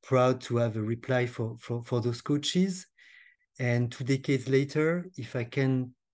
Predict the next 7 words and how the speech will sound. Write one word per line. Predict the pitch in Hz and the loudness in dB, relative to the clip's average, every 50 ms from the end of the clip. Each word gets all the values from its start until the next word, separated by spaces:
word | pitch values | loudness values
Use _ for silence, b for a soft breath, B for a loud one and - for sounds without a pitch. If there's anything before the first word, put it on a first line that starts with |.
| _ _ _ _ _ _ _ - | _ _ _ _ _ _ _ -14
help | - - - 139 156 156 151 143 - | -12 -8 -4 -4 -4 -4 -4 -4 -2
a | 131 | -2
little | 120 120 127 151 156 160 160 151 | 0 2 4 4 4 4 2 0
bit | 147 165 170 170 - - - - - - | 0 -2 -4 -4 -8 -12 -14 -14 -10 -8
or | 127 120 117 120 123 120 101 | -4 -2 -2 -2 -2 -2 -2
have, | 107 131 135 135 120 117 - - _ b b b b b b b b b b b _ _ _ _ - | -2 -2 -2 -2 -4 -6 -12 -16 _ b b b b b b b b b b b _ _ _ _ -6
um, | 120 113 110 110 107 113 113 110 113 | -4 -4 -4 -2 -2 -2 -4 -4 -4